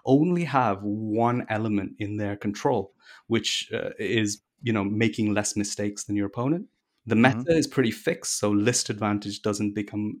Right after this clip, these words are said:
Speaker 1: a huge factor. And then all the other factors are out of your control. You know, you could,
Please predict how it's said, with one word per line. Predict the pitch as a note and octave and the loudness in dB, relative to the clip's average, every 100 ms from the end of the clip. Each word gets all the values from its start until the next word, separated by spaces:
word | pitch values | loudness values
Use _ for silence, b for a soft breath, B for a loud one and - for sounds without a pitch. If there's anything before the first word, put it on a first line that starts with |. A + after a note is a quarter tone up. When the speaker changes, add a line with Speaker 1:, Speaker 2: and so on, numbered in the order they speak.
| - | -8
Speaker 1:
a | G#2 | -6
huge | A2+ A#2 G#2+ | -2 -4 -4
factor. | - B2+ - A3 G#3 _ _ B B B | -4 -6 -4 -8 -8 _ _ B B B
And | - B2+ | 4 6
then | C#3 C#3 C#3+ - | 8 8 6 4
all | C#3 C#3+ | 6 8
the | A#2 | 8
other | D#3+ E3 | 4 2
factors | - - - D#3+ - | -2 -4 -4 -4 -4
are | A2 B2 | -4 -2
out | D3 F3 | 0 0
of | |
your | C3+ | 0
control. | G2+ G2+ G2+ G#2 - | 0 0 -2 -6 -4
You | C3+ | -2
know, | - | 0
you | A2+ C#3 | 2 2
could, | - D#3 G#2+ | 4 4 2